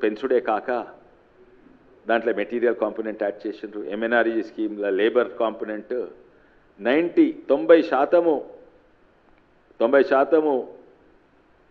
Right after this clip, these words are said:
దేశం అంటే సెంట్రల్ గవర్నమెంట్ ఇస్తుంది, కేవలం పది శాతం ఇయ్యాలి. ఆ పది శాతం కూడా ఇస్తందుకు చేతగాని తనము మన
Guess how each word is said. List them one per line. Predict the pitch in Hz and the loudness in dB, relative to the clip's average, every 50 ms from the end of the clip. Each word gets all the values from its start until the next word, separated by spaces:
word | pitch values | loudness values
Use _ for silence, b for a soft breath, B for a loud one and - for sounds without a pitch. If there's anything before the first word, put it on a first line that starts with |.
| _ _ _ _ _ _ _ _ _ _ b b b b b b b _ 82 92 | _ _ _ _ _ _ _ _ _ _ b b b b b b b _ 0 4
దేశం | 120 131 123 - - 123 - - - - - - | 6 6 6 4 2 -4 -4 -6 -14 -18 -14 -12
అంటే | 107 - 131 110 - 117 | -6 -4 -4 0 0 0
సెంట్రల్ | 120 123 139 139 131 | 0 2 2 2 4
గవర్నమెంట్ | 131 127 127 120 - - 104 | 4 2 2 0 -4 -6 -8
ఇస్తుంది, | - - 123 123 131 - - | -6 -4 -6 -6 -6 -6 -4
కేవలం | 113 113 123 139 135 120 - - | -2 -2 0 -2 -2 -4 -6 -6
పది | 110 110 135 - - | -6 -4 -4 -6 -6
శాతం | 131 120 - 135 131 127 117 | -6 -6 -6 -8 -8 -8 -8
ఇయ్యాలి. | 98 90 80 78 73 - - _ _ - - | -8 -8 -8 -10 -12 -14 -18 _ _ -10 -8
ఆ | 135 - - 131 | -8 -4 -2 -2
పది | 127 139 175 - - | 2 2 2 2 2
శాతం | 175 165 160 - 170 165 151 147 | 0 -2 0 -2 -4 -2 0 0
కూడా | 139 135 120 104 - - - - _ _ _ _ _ _ _ _ _ _ _ _ _ _ _ _ _ _ _ _ _ - | 0 0 -2 -4 -8 -14 -20 -20 _ _ _ _ _ _ _ _ _ _ _ _ _ _ _ _ _ _ _ _ _ -8
ఇస్తందుకు | 120 117 - - 151 147 139 131 - - - - | -8 -6 -2 0 0 0 0 0 -4 -6 -4 -2
చేతగాని | 120 127 127 139 127 123 120 113 104 98 - - - - _ _ _ _ _ _ _ _ _ _ - | -2 0 0 0 0 0 -2 -2 -6 -10 -16 -18 -20 -20 _ _ _ _ _ _ _ _ _ _ -2
తనము | 110 110 110 113 110 123 120 101 90 - - - - 101 101 | -2 0 0 0 -2 -2 -4 -4 -6 -12 -18 -20 -14 -10 -8
మన | 104 104 | -6 -6